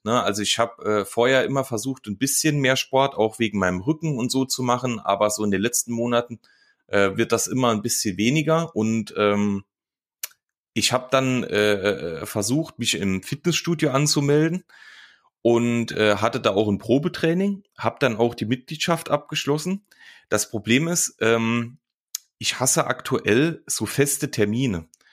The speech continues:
Also wenn, wenn, äh, wenn ich beispielsweise, ich muss mir dann immer so feste Termine setzen, dass ich sage, ich gehe dienstags und donnerstags und, äh, samstags ins Fitnessstu-, äh, Fitnessstudio und, ähm, dann ist mein Problem immer, dass ich dann so weiß,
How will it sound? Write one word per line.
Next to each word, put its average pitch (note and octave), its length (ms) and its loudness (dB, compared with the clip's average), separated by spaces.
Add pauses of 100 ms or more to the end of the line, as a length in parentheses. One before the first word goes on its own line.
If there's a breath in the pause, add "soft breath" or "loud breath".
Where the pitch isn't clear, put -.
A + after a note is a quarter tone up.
(380 loud breath)
Also G#2 240 0
wenn, A#2 340 2
wenn, A2+ 260 0
äh, D2+ 560 -2 (100)
wenn B2 140 2
ich - 160 -2
beispielsweise, B2+ 720 2
ich - 140 -4
muss D3+ 200 0
mir C#3 80 2
dann C3 160 2
immer B2+ 160 2
so A#2 120 -4
feste - 360 0
Termine C3 420 0
setzen, D#3 360 -2
dass G#2+ 160 0
ich G#2 160 -2
sage, C3 280 2
ich - 140 0
gehe G#2+ 140 -4
dienstags C#3 580 0
und G#2 160 -2
donnerstags C3 640 0
und, G#2 420 -2
äh, G2+ 140 -6
samstags B2 560 0
ins - 140 -6
Fitnessstu-, D3+ 500 -2
äh, G#2+ 160 4
Fitnessstudio D#3+ 800 -2 (500 loud breath)
und, B2 480 2
ähm, A2+ 400 0 (460)
dann A2 180 2
ist - 180 -2
mein C3 260 2
Problem D3+ 420 0
immer, C#3 240 0
dass A2 240 -2
ich - 100 -2
dann A#2+ 220 0
so B2 260 -4
weiß, D3 400 0